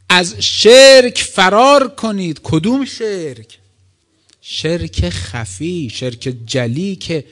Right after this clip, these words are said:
ان الله لا یغفر ان یشرک به. خدا از شرک نمیگذره،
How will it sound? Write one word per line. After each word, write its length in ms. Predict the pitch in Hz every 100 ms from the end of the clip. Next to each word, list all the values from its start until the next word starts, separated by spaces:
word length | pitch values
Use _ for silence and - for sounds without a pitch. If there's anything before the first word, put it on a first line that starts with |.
| _ _ _ _
ان 240 | 131 123 127
الله 500 | 127 131 160 160 120 _ _ -
لا 300 | 127 185 240
یغفر 520 | 233 226 - - 196
ان 180 | 185 175
یشرک 640 | 160 156 - - 147 139
به. 220 | 135 135
خدا 600 | 117 - - 143 170 214
از 320 | 214 147 127 -
شرک 560 | - 190 233 220 - 175
نمیگذره، 1000 | 196 254 262 220 185 170 156 143 113